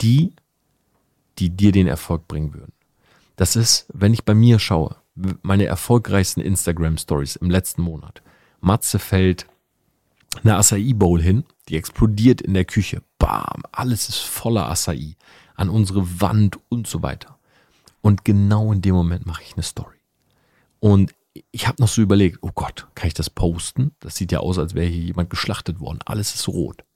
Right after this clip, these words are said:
Das ist die beste Story, die ich gemacht habe. Ich verspreche mich in einer Story. Ist die zweitbeste Story. Ich stehe morgens auf,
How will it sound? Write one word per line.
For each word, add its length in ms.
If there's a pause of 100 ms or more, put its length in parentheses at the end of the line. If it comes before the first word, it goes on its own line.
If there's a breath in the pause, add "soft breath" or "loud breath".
(720)
Das 220
ist 140
die 40
beste 340
Story, 300
die 80
ich 100
gemacht 360
habe. 100 (480 soft breath)
Ich 180
verspreche 580
mich 140
in 100
einer 180
Story. 440 (800)
Ist 340 (120)
die 80
zweitbeste 540
Story. 380 (420 soft breath)
Ich 120
stehe 180
morgens 360
auf, 420